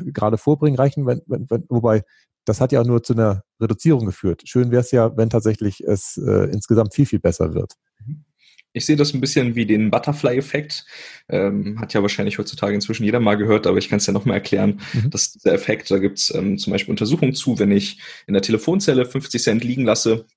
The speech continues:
Speaker 2: wie geht dann die nächste Person danach durch ihren Tag, wenn sie die fünfzig Cent gefunden hat? Und dann sind die zum Beispiel fröhlicher,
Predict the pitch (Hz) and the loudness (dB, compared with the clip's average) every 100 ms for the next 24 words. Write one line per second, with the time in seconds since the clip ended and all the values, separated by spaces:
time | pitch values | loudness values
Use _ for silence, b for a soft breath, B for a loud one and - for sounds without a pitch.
0 | _ _ _ _ _ _ - 117 110 110 | _ _ _ _ _ _ -6 -4 0 2
1 | 107 107 110 - 107 107 104 113 98 92 | 2 2 2 -2 -2 0 0 2 2 0
2 | 101 - 98 95 98 98 95 98 - 101 | 0 0 -2 0 0 0 -2 -2 -2 0
3 | 101 104 101 110 - - 98 104 - 117 | 0 0 -2 -4 -4 -2 -2 -2 -2 0
4 | 107 98 - 87 95 98 - 92 92 - | 0 0 -4 -6 -4 -6 -8 -6 -4 -4
5 | - 131 127 127 113 113 | 0 2 2 2 2 0